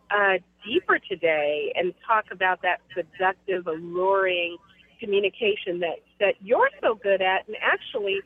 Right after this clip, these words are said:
um, just to let you know, Southerners are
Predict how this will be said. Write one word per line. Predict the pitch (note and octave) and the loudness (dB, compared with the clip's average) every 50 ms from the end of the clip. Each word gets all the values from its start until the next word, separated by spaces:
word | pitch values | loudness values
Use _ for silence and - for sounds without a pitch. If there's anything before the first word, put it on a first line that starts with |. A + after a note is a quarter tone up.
| _ _ _ _ _ _ _ _ - | _ _ _ _ _ _ _ _ -6
um, | G#3 G#3 G#3 G3+ G3+ G3 F#3+ F#3+ - _ - - | -2 0 2 2 2 0 -2 -4 -10 _ -4 -2
just | D#4 F#4 - - | -2 -2 -2 -2
to | F#4 | 2
let | D4+ B3+ B3+ - - | 2 2 2 0 -4
you | B3 A3+ | -4 0
know, | A3+ B3+ D#4+ E4 - - - | 2 2 2 0 -2 -2 0
Southerners | C4+ B3 C4 D#4+ E4+ D#4 C#4+ G#3 F#3 F#3 F#3 - | 0 0 2 0 -2 -2 -2 -2 -2 -2 -4 -4
are | G3 F#3 | -4 -4